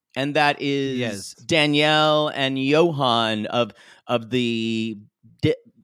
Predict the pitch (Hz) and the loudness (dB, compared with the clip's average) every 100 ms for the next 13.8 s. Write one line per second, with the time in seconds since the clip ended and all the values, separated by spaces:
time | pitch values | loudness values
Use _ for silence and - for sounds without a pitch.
0 | 110 151 147 135 147 139 135 123 143 135 | -4 -2 0 0 0 0 2 4 4 2
1 | 120 110 98 95 - - 147 - 170 156 | 0 -2 -6 -10 -12 -2 0 0 0 -2
2 | 151 143 139 139 104 143 143 147 147 117 | 0 0 -2 -6 -8 -6 -4 -4 -10 -8
3 | 131 123 117 127 117 - 123 120 104 95 | -8 -6 -6 -6 -8 -6 -6 -6 -6 -10
4 | 90 92 _ _ - 160 - 151 156 165 | -14 -20 _ _ -14 -14 -10 -10 -8 -8
5 | 180 175 190 180 135 123 117 127 202 147 | -6 -6 -6 -6 -6 -8 -8 -4 -2 -4
6 | - 160 170 147 151 147 113 98 135 143 | -4 -4 -4 -4 -6 -6 -8 -10 -8 -8
7 | 127 - - 180 165 196 190 175 156 156 | -8 -12 -8 -8 -8 -8 -8 -6 -6 -8
8 | 120 139 120 87 64 - 101 104 101 117 | -8 -6 -6 -8 -14 -16 -12 -8 -8 -6
9 | 120 107 110 135 147 117 101 104 - - | -8 -10 -6 -4 -2 0 -2 -6 -12 -20
10 | _ 101 104 127 113 107 - 165 135 117 | _ -14 -12 -10 -10 -10 -8 -6 -6 -8
11 | 113 139 170 156 120 123 120 113 107 127 | -2 0 0 -2 -2 -2 -2 -6 -8 -6
12 | 143 131 156 131 117 - 160 123 113 104 | -6 -6 -10 -10 -12 -8 -8 -6 -8 -10
13 | 104 - - 110 101 - 120 - | -14 -14 -10 -10 -10 -8 -8 -10